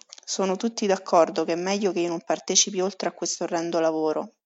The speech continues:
e io non ho protestato, ma non posso pensare che mi nasconda qualcosa. E adesso io sono qui,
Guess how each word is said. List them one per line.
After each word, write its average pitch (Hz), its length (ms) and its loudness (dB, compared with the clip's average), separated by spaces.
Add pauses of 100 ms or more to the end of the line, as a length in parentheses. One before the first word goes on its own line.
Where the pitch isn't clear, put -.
e 196 100 -4
io 185 140 0
non 175 140 -2
ho 170 120 -4
protestato, 160 960 -4 (560)
ma 190 120 0
non 185 160 -4
posso 208 320 0
pensare 190 460 2
che 185 100 -4
mi 165 160 -4
nasconda 170 520 -4
qualcosa. 165 680 -2 (880)
E 190 100 -2
adesso 202 380 2
io 180 140 0
sono 175 320 -2
qui, - 420 -4